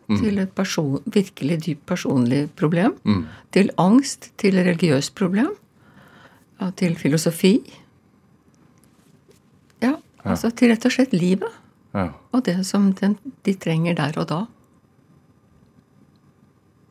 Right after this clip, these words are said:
Speaker 1: Og hva, hva er rådene du gir da? Hva er trestykket, ikke plasten?
Speaker 2: Ja, eh, der kommer jeg tilbake til den andre da.
Speaker 1: Ja.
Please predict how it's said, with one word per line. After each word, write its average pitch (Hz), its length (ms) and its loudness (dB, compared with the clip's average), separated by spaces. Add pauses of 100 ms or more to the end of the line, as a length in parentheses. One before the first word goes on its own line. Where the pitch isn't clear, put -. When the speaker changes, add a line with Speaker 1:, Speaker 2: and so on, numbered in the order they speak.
(1300)
Speaker 1:
Og 120 320 4 (560)
hva, 101 400 -8
hva 98 240 4
er 113 100 4
rådene 90 400 2
du 101 100 0
gir 98 200 2
da? 107 180 0 (680)
Hva 101 180 6
er 101 40 -2
trestykket, 104 680 0 (100)
ikke 104 220 -6
plasten? 175 420 -8 (240)
Speaker 2:
Ja, - 60 -8
eh, 185 160 -4 (720)
der 214 180 2
kommer 208 260 4
jeg 196 80 -4
tilbake 190 420 -2
til 190 300 0
den 185 220 2 (100)
andre 175 440 6
da. 226 180 6 (160)
Speaker 1:
Ja. 110 260 0